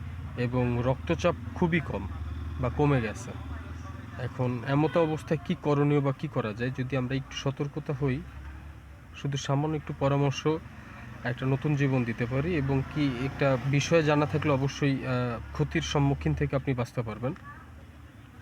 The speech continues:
যেই পেশেন্টগুলো কোনো মেডিসিন সেবন করতে পারে না বা পারছে না, তাদের জন্য করণীয় রয়েছে,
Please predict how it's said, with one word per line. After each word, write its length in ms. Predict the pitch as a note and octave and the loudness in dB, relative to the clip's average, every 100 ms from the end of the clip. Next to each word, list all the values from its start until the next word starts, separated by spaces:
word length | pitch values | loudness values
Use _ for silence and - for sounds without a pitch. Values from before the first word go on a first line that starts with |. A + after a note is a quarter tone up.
| - - - - - - - - - - - - - | -18 -18 -18 -20 -20 -20 -20 -20 -20 -20 -20 -20 -8
যেই 300 | C#3+ B2+ E3+ | -2 2 4
পেশেন্টগুলো 580 | - D#3+ F#3+ F#3 F3+ F#3 | 4 4 4 4 6 4
কোনো 180 | F#3 F3 | 4 6
মেডিসিন 380 | D3 D3+ C#3+ D3+ | 6 4 2 0
সেবন 300 | - D#3 D3+ | 2 2 2
করতে 280 | C#3+ - | -2 -2
পারে 240 | B2+ A#2 B2 | -2 0 2
না 100 | C#3 | 2
বা 140 | C#3 C3+ - | 2 -2 -2
পারছে 380 | C#3 C#3+ - D3 | 0 2 2 0
না, 220 | A2 B2+ F#3 - - - | 0 -2 -6 -10 -10 -2
তাদের 260 | C3+ D3 | 2 2
জন্য 220 | C#3+ D3+ D3 | 2 2 2
করণীয় 420 | C#3 C#3+ D3 C#3+ | 2 2 4 2
রয়েছে, 460 | B2+ A2+ - C3+ | 0 -2 -2 -4